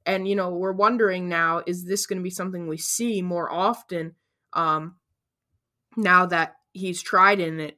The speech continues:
kind of worked? I'm not sure about that, but overall, Timo Werner, again, missing a big chance at the end.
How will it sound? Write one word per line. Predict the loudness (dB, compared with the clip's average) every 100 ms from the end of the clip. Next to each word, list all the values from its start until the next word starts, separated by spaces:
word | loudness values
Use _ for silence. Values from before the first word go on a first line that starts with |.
| -10
kind | 4 6 6 0
of | -2
worked? | 2 4 4 2 -16 _ _ _ _ _ _ 2
I'm | 4 6
not | 4
sure | 4 4 4
about | 6 4 4
that, | 0 0
but | 0 -2 2
overall, | 4 4 4 2
Timo | 2 2 4 6
Werner, | 6 4 2
again, | 0 2 4 4 2
missing | -2 -2 -4
a | -2
big | -2 -2 -4
chance | -4 -2 -2 -4
at | -8
the | -6
end. | -2 -2 -2 -6